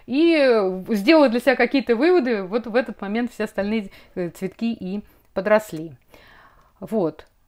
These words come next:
Я думаю, что я ответила на все вопросы. Вот еще на один отвечу, и потом я посмотрела в чате, там есть несколько вопросов, я тогда тоже,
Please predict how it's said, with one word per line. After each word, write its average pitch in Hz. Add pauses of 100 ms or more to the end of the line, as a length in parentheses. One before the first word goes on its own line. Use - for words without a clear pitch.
(420)
Я 294 (360)
думаю, 254 (1040)
что -
я 226
ответила 220
на 196
все -
вопросы. 294
Вот 240
еще 294
на 233
один 214
отвечу, 254 (200)
и 196
потом 247
я 240
посмотрела 247
в -
чате, 349
там 208
есть 196
несколько 190
вопросов, 190
я 202
тогда 202
тоже, 196